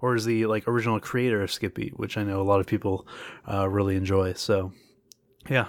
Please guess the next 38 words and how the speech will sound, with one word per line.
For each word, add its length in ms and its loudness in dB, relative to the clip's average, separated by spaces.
I'm 140 2
really, 180 4
really 240 4
looking 260 2
forward 200 2
to 60 2
this 180 0
one. 220 0
I 60 2
was 160 2
complaining 520 2
in 140 0
our 180 2
Discord 460 0
that 120 0
there 120 2
was 220 -2
not 160 4
enough 260 0
romance 420 2
this 160 -2
season, 420 -2
uh, 300 0
but 140 2
I 60 8
totally 300 4
missed 200 2
this 140 0
one 280 2
and, 280 -2
uh, 300 0
saw 300 2
it 100 -6
and 260 -4
had 280 2
to 60 4
have 220 2
it. 100 -4